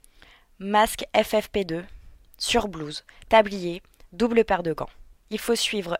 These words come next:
étape par étape l'habillage et le déshabillage. Savoir avec quelle paire de gants je peux toucher cette poignée, puis celle-ci. Est-ce que je retire mes lunettes de protection dans la chambre, dans le sas, dans le couloir ?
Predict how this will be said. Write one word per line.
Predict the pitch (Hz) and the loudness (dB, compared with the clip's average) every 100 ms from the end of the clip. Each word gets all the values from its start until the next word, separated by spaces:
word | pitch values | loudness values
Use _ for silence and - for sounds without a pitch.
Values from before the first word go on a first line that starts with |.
| - | -4
étape | 233 - 240 - | -2 2 2 4
par | 214 196 | 2 2
étape | 202 190 196 220 | 0 0 -2 -2
l'habillage | 196 208 202 196 185 196 202 - | 2 2 2 0 2 2 -2 -4
et | 214 | -4
le | 196 | -4
déshabillage. | 190 175 160 151 147 143 - - - _ _ _ | -4 -4 -4 -6 -6 -8 -12 -14 -20 _ _ _
Savoir | - 208 196 226 | 0 2 8 8
avec | 220 180 - | 8 2 -2
quelle | 208 | -4
paire | - 214 202 | 0 0 0
de | 196 | -2
gants | 202 208 | -2 -2
je | 214 | -4
peux | 180 | -8
toucher | - 185 214 | -6 -4 -4
cette | - 196 | -4 -6
poignée, | 190 180 175 185 - - - | -2 -2 -4 -10 -14 -16 -10
puis | 185 | -8
celle-ci. | 190 175 - 165 - - - - - - | -6 -6 -8 -14 -18 -20 -20 -20 -18 -8
Est-ce | - | -4
que | 214 | 0
je | 196 | 2
retire | 196 214 - 233 | 2 2 2 0
mes | 226 | 0
lunettes | 196 202 208 | 0 2 2
de | 208 | 0
protection | - 208 202 - 208 | -2 -4 -4 -2 0
dans | 202 | 4
la | 196 | 4
chambre, | 202 - 254 277 254 220 - | 4 4 4 2 -12 -20 -6
dans | 202 202 | 2 4
le | 208 | 4
sas, | 208 254 320 - - _ - - - | 2 0 0 -8 -12 _ -20 -12 2
dans | 208 | 4
le | 202 | 4
couloir ? | 202 220 214 214 - - | 0 0 6 6 4 -4